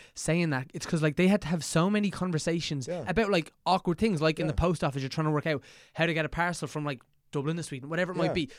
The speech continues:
Speaker 1: She's having all these
Speaker 2: And
Speaker 1: little
Speaker 2: you learn from that.
Speaker 1: You learn from that,
Speaker 2: Yeah.
Speaker 1: whereas we don't have to do that anymore.
Speaker 2: Yeah.
Speaker 1: So, like, now, like, just little conversations just become awkward 'cause we don't really know how to do it.
Speaker 2: Oh, yeah, I, I'm glad you noticed that, 'cause in, I noticed in Stockholm, like, like, I'm usually pretty, pretty good at keeping the chat going, and,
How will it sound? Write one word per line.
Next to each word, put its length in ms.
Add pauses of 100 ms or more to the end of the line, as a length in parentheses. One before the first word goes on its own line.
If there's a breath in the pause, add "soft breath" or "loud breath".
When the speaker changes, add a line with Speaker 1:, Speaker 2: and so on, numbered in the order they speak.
Speaker 1:
She's 60
having 180
all 80
these 160
Speaker 2:
And 120
Speaker 1:
little 140
Speaker 2:
you 40
learn 300
from 220
that. 220
Speaker 1:
You 120
learn 240
from 140
that, 100
Speaker 2:
Yeah. 80
Speaker 1:
whereas 200
we 120
don't 160
have 140
to 80
do 180
that 160
anymore. 480
Speaker 2:
Yeah. 120
Speaker 1:
So, 140
like, 200 (140)
now, 240
like, 280
just 180
little 260
conversations 680
just 180
become 260
awkward 320
'cause 40
we 120
don't 180
really 120
know 120
how 60
to 80
do 200
it. 60
Speaker 2:
Oh, 260
yeah, 160
I, 160
I'm 80
glad 240
you 80
noticed 380
that, 140
'cause 180 (100)
in, 240
I 120
noticed 360
in 60
Stockholm, 540
like, 220 (720 soft breath)
like, 140
I'm 180
usually 220
pretty, 440 (100)
pretty 160
good 120
at 80
keeping 220
the 40
chat 260
going, 320 (260)
and, 420